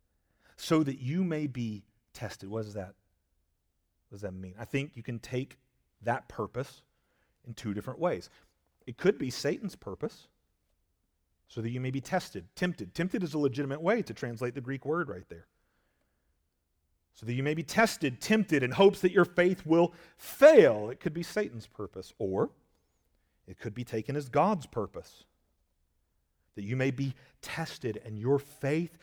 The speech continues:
may prove true as a witness to the world of the worth of Christ. So,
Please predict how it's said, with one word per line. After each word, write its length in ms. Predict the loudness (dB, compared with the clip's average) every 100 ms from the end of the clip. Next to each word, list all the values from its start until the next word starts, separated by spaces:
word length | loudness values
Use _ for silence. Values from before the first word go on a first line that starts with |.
| -20 -10
may 200 | -6 -6
prove 600 | -6 -2 0 0 -2 -6
true 680 | -14 -12 -8 -2 0 2 0 -4 -12
as 160 | -8 -4
a 60 | -4
witness 580 | -2 -2 -2 -4 -6 -12 _
to 100 | -10
the 80 | -8
world 540 | 2 6 8 6 4 -2 -12
of 100 | -8
the 80 | -4
worth 420 | 2 4 4 0 _ _
of 120 | -20 -12
Christ. 500 | -2 0 -2 -8 -20
So, 520 | -20 -6 -2 0 -2